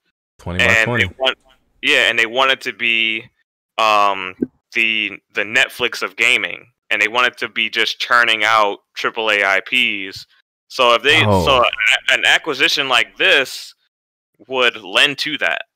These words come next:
Speaker 2: if that's truly what their goal is. I mean, they haven't come out and stated it, so I'm not gonna say that's a fact.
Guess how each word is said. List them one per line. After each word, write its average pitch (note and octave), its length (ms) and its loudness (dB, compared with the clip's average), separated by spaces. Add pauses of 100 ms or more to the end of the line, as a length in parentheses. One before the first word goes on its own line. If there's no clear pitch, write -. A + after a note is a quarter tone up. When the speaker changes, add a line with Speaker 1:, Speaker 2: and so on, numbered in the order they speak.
(280)
Speaker 2:
if - 180 -2
that's B2 300 -2
truly C#3+ 340 -6
what B2 140 -4
their G2+ 140 -2
goal A2 320 -2
is. F2 160 -10
I G#2+ 60 -2
mean, G#2+ 220 -4
they A2+ 160 2
haven't C3 320 0
come B2+ 140 -4
out B2 140 4
and G#2 80 -4
stated B2+ 380 -2
it, B2+ 140 -2
so G#2 140 -6
I'm A2 100 -4
not A2+ 160 0
gonna G#2 140 -4
say A2+ 180 -2
that's G#2 220 -2
a F2+ 60 -8
fact. G#2 540 -2